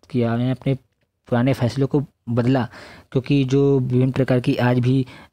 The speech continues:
वंचित वर्गों के साथ किस प्रकार का शोषण हो रहा है, है ना, और उनको मतलब कितना ज़्यादा परेशान, अस्पृश्यता वगैरह और विभिन्न प्रकार की जो मानसिक विभेदताएं व्या-, आज भी व्याप्त हैं, तो उसके संदर्भ में जो सुप्रीम कोर्ट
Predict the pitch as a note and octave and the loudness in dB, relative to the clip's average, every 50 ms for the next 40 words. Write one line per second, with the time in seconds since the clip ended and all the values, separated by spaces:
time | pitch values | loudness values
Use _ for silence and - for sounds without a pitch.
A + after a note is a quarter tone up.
0 | - A#2+ A2+ A#2+ A#2+ A2+ C#3 B2+ B2+ B2 A#2+ A#2+ B2+ B2+ - C3 A2 B2+ A#2+ - | -6 -2 -2 -2 -2 -2 -2 -2 -2 0 0 0 -2 -2 -2 -2 -2 -2 -4 -4
1 | - - - - - - B2 A#2+ C3+ A#2 - - B2 A2+ - C#3 C3 A#2 A#2 A#2 | -8 -10 -10 -8 -4 -4 -2 -2 -2 -4 -4 -4 -4 -2 0 0 0 2 2 2
2 | A2+ A2+ A2+ A2 A2+ - - - - - D#3+ D#3+ C#3 - - - - - - B2+ | 0 0 0 -2 -4 -6 -10 -12 -8 -4 -2 -2 -2 -4 -10 -20 -20 -12 -4 -2
3 | B2 B2 B2+ B2 A#2+ B2 A#2 - C#3 C3 C3 B2+ B2+ B2 - C3+ B2 - - A#2+ | 0 0 2 2 0 -2 0 0 0 2 2 2 0 0 0 -2 -2 -4 -6 -8
4 | - - - B2+ B2+ B2+ B2+ C3 B2 - - B2 A#2 - B2+ B2+ B2+ B2+ B2+ A#2+ | -6 -4 -2 0 2 2 2 2 0 0 -2 -2 0 2 2 2 2 2 0 0
5 | A#2+ A#2 - A#2+ - - - A#2+ - - - - C3 B2+ A#2+ A#2+ A#2+ B2 B2 B2 | -2 -4 -6 -6 -8 -8 -8 -8 -8 -6 -2 0 0 2 2 2 0 0 0 0
6 | B2 A#2+ B2 B2 A#2 A#2+ A#2+ A#2+ B2+ B2 A#2+ - A#2+ A#2+ - - B2 A#2 C3 B2+ | 0 -2 -2 -4 -2 -2 -2 -2 -2 -2 -2 -2 -2 -2 0 -2 -2 0 0 0
7 | B2+ B2 B2 - - - - - _ - B2+ A#2+ A#2+ B2 A#2+ - C#3+ C3 B2+ A#2 | -2 -2 -6 -10 -16 -20 -20 -20 _ -2 0 0 0 0 0 -2 -2 -2 0 0
8 | G#2+ G#2 A2 A2 - - B2+ C3 C3 B2 A#2+ A#2+ - - - C3 C3 C3 C3 B2+ | 0 0 0 -2 -2 -2 0 0 0 0 -2 -4 -4 -4 -2 -2 0 0 0 0
9 | A#2+ B2 A#2 A2 - - D3 D3+ - - - C#3+ - - D#3+ - D3 C#3+ C#3 D3 | 0 0 -2 -2 -2 -4 -6 -6 -6 -8 -10 -6 -4 -4 -2 -2 -2 0 0 0
10 | D#3 D3+ C#3+ C3+ - C#3 B2 - C3+ C#3+ C#3+ - C#3+ C3+ - | 0 0 -2 -2 -2 -4 -2 0 0 -2 0 0 -2 -4 -4